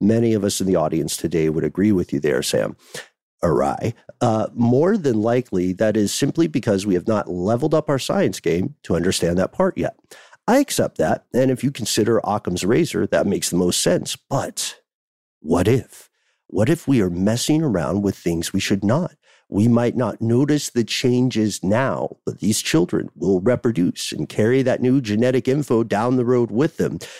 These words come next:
What will this mean for the great, great, great grandkids?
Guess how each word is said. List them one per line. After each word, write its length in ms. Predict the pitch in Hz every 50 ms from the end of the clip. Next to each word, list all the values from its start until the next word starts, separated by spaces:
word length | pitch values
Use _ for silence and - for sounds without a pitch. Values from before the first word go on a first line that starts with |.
| - _ -
What 220 | 113 113 - -
will 100 | 127 127
this 220 | 120 120 113 -
mean 300 | - 135 160 170 127 90
for 220 | 80 - - 107 95
the 100 | 95 92
great, 540 | 76 - 101 104 110 120 - - - - - _
great, 400 | - 98 104 117 123 - - - - -
great 320 | 87 104 120 107 - _
grandkids? 800 | - 98 104 120 143 156 151 - - 110 - - - - - -